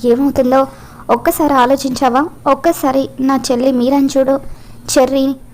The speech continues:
ఇందు, బిందులని చూడు, నీకోసం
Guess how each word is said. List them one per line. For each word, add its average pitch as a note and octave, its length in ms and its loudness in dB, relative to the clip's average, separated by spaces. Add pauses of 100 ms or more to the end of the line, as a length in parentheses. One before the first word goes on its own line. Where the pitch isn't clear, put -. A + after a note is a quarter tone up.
ఇందు, C4+ 280 2
బిందులని C4 520 0 (100)
చూడు, C4 180 0 (580)
నీకోసం C4+ 680 0